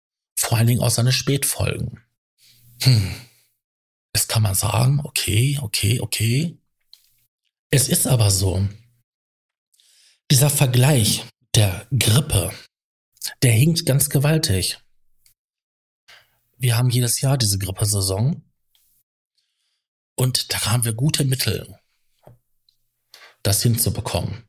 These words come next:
dass je-, dass möglichst wenig Leute,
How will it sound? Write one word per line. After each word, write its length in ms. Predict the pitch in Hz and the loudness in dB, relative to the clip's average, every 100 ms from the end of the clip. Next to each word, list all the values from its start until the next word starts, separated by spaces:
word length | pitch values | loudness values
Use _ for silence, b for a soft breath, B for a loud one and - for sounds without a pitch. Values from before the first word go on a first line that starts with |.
| _ _ _ | _ _ _
dass 320 | - 101 - | -2 -2 0
je-, 200 | 110 113 - _ _ - | 0 0 -2 _ _ -4
dass 180 | 113 | 0
möglichst 420 | 120 143 139 - - | 0 0 0 -2 -2
wenig 400 | 123 117 95 104 | -2 0 -2 0
Leute, 580 | 101 107 110 107 110 | -2 0 0 0 -2